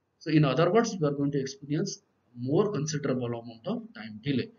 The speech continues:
So to avoid that, we adopt the method that is called graph theory. Purpose is same as far as the mathematical model or graph theory is concerned.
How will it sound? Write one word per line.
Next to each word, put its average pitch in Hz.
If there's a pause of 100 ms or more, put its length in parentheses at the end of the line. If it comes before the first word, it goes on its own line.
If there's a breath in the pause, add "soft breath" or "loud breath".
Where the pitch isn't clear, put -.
(180)
So -
to 131
avoid 190
that, 147
we 127 (100)
adopt 139
the 120
method 175 (400)
that 117
is 117
called -
graph 104 (120)
theory. - (680)
Purpose 208
is 233 (160)
same - (460)
as 123
far 120
as 117
the 123
mathematical 120
model 107
or - (220)
graph 113
theory 110
is 381 (240)
concerned. 104